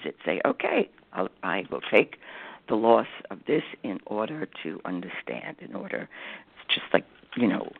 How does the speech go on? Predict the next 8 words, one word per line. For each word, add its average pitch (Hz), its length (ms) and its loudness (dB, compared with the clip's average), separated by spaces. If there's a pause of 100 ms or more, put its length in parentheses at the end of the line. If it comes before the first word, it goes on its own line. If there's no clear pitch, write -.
(340)
everyone 120 380 6
wants - 280 4
light, - 280 6
but - 180 4
light - 240 4
is 269 180 2
blinding. - 640 2 (2750)
And 135 180 0